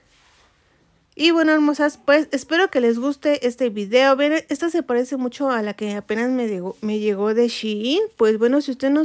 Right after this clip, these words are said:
no quieren pedir en Shein, pues aquí tienen una alternativa de ropita parecida, por si se quieren también ahorrar lo que es el envío.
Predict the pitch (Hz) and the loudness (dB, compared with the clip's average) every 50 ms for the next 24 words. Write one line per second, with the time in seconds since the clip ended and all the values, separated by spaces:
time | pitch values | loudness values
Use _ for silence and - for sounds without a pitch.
0 | 302 - 240 269 277 285 - 302 302 294 302 302 285 - 262 247 247 254 262 262 | -2 -4 -2 0 0 0 0 0 0 2 0 0 0 -2 -4 -4 -2 -2 0 0
1 | 269 269 262 - - 269 262 - - 269 269 285 311 311 - 302 262 254 - 233 | 0 0 0 -2 -2 -2 -2 -2 -4 -2 0 0 0 0 2 2 0 2 2 -4
2 | 226 - 247 247 240 254 254 254 254 247 247 247 254 254 247 240 240 226 214 214 | -4 -4 -8 -6 -4 -2 0 2 2 2 2 0 0 -2 0 -2 -2 -2 0 -2
3 | 214 214 - 269 294 285 302 311 320 - - - - - - - - - - 240 | -4 -2 -2 -2 2 4 4 2 2 -2 -12 -20 -20 -20 -20 -20 -20 -6 0 6
4 | 233 262 277 277 262 240 233 - 240 226 - 247 247 - 220 202 185 190 - - | 8 8 8 8 6 4 0 0 -4 0 0 0 2 2 2 2 2 2 2 2
5 | 262 277 302 359 440 453 - _ - - - _ _ _ _ _ _ _ _ _ | 2 4 6 4 4 2 -2 _ -20 -20 -20 _ _ _ _ _ _ _ _ _
6 | _ _ _ _ _ _ - - - - - - - - _ _ _ _ - 233 | _ _ _ _ _ _ -20 -20 -20 -20 -20 -20 -20 -20 _ _ _ _ 0 0
7 | 233 233 - 220 - 226 220 - 233 226 220 214 208 208 202 202 208 208 208 208 | 0 0 -2 -6 -6 -6 0 2 4 4 4 4 2 0 0 0 -2 -2 0 0
8 | 208 202 208 214 202 208 240 233 - 214 202 202 233 220 214 190 185 180 185 214 | 0 2 0 0 2 0 0 2 4 2 2 4 4 4 4 2 0 0 -2 0
9 | 226 254 277 330 339 | 2 2 2 2 0